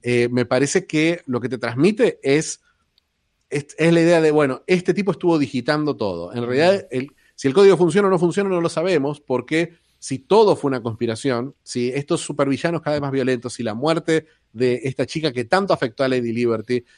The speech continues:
Speaker 1: si todo lo que le pasa a Chloe, en, en cierto sentido, todo está digitado por Walt, entonces es muy difícil entender si el código tiene valor en sí. Y aparte, falta la otra parte, que es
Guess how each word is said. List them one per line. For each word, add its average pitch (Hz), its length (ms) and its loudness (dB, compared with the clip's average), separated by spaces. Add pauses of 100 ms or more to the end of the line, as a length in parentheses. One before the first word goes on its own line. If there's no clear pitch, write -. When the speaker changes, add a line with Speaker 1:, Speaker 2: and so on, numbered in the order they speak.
(100)
Speaker 1:
si - 180 -6
todo 185 160 4
lo 180 80 6
que 151 60 4
le 139 60 2
pasa 139 220 -2
a - 60 -10
Chloe, 175 380 6
en, 120 240 -2
en 117 120 -6
cierto 139 280 -4
sentido, 135 500 -4 (260)
todo 240 200 6
está 180 140 2
digitado 147 420 2
por 131 120 0
Walt, 175 320 2 (280)
entonces 190 260 0
es 185 40 2
muy 196 140 4
difícil 160 440 0
entender 131 460 -2
si - 120 -6
el 120 100 -6
código 143 320 -2
tiene 127 160 -6
valor 117 280 -2
en 117 120 -6
sí. - 280 -6 (340)
Y 175 80 -2
aparte, 156 520 0
falta 131 520 2
la 113 180 -2
otra 226 320 2
parte, 104 320 -6
que 123 140 0
es 135 160 -4